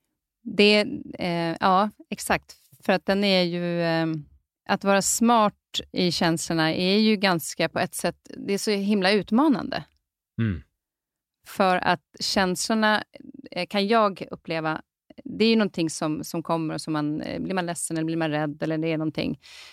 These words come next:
Speaker 1: Och så ska jag försöka vara smart mitt i alltihopa.
Speaker 2: Mm.
Speaker 1: Det utmanar ju mig.
Speaker 2: Ja. Ja, men som jag sitter tillsammans nu med klienter då som, som förlorar livsverk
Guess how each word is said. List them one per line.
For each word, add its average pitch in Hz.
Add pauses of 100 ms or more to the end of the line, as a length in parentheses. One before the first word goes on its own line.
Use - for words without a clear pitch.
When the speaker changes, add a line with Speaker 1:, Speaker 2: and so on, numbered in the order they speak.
(120)
Speaker 1:
Och 196
så 180
ska -
jag 220
försöka 190
vara 175
smart -
mitt -
i -
alltihopa. 156 (220)
Speaker 2:
Mm. 104 (800)
Speaker 1:
Det 214
utmanar 220
ju -
mig. - (260)
Speaker 2:
Ja. 104 (640)
Ja, 147
men 160
som 139
jag 131
sitter 127
tillsammans 101
nu 107
med 85
klienter 95
då 82
som, 82 (640)
som 110
förlorar 104
livsverk 101